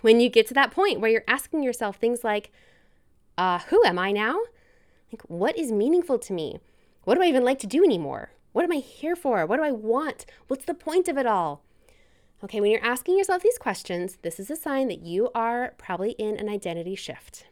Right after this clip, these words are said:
Because even past that initial phase of matrescence, once you become a mother, nearly any major transition in our mothering journey will bring on these identity shifts.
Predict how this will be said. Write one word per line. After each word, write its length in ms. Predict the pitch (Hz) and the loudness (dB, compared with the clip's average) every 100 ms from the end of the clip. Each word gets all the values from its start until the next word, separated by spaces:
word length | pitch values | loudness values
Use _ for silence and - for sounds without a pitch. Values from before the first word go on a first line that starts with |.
| - | -4
Because 240 | 254 247 | -2 -2
even 280 | 262 302 311 | -2 -2 -2
past 340 | - 220 226 - | -4 -6 -6 -6
that 120 | 190 | -4
initial 360 | 190 185 202 | -4 -4 -6
phase 280 | 185 175 175 | -8 -6 -6
of 100 | 185 | -8
matrescence, 680 | 175 - 156 - 214 - - _ _ - | -10 -8 -10 -6 -8 -8 -18 _ _ -10
once 220 | 190 196 | -6 -6
you 80 | 208 | -6
become 300 | 185 - 170 | -10 -10 -8
a 60 | 190 | -6
mother, 420 | 156 165 202 277 _ _ _ | -6 -6 -6 -8 _ _ _
nearly 340 | 226 294 349 285 _ - | -4 0 0 -4 _ -2
any 180 | 453 415 | 4 6
major 260 | 269 214 | 6 0
transition 580 | 196 - 185 214 - 190 | -4 -4 -4 -2 -4 -6
in 140 | - 180 | -6 -6
our 80 | |
mothering 380 | 170 180 196 175 | -6 -4 -4 -6
journey 360 | 160 175 196 247 | -6 -4 -4 -4
will 180 | 180 185 | -6 -8
bring 280 | 175 220 214 | 0 0 2
on 260 | 202 185 | 0 -4
these 160 | 160 156 | -6 -8
identity 380 | 156 170 160 143 | -8 -4 -4 -6
shifts. 480 | - - - - | -12 -14 -16 -20